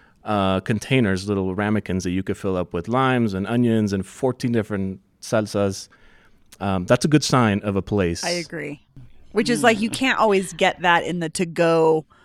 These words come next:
Speaker 2: or, you know what I mean? Like, that's
Speaker 1: Yeah.
Speaker 2: part of the experience sometimes i-,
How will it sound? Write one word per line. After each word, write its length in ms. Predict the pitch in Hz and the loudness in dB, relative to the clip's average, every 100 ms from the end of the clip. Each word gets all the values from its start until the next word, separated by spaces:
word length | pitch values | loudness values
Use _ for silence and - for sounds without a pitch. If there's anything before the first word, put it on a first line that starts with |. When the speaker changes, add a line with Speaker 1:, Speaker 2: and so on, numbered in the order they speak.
| - - _ | -20 -20 _
Speaker 2:
or, 420 | - 175 165 160 - | -4 -2 -2 -4 -4
you 140 | 220 | -2
know 120 | 214 | 2
what 120 | 208 | 4
I 80 | 196 | 4
mean? 300 | 190 185 180 | 2 0 0
Like, 160 | 180 185 | -2 2
that's 220 | 240 226 | 2 2
Speaker 1:
Yeah. 80 | 180 | 2
Speaker 2:
part 160 | 220 196 | 2 2
of 40 | |
the 140 | 170 | 0
experience 800 | 170 - - - 165 156 156 151 | -6 -6 -10 -4 -2 -2 -4 -4
sometimes 520 | 175 160 170 156 156 | -8 -6 -6 -6 -6
i-, 100 | - | -6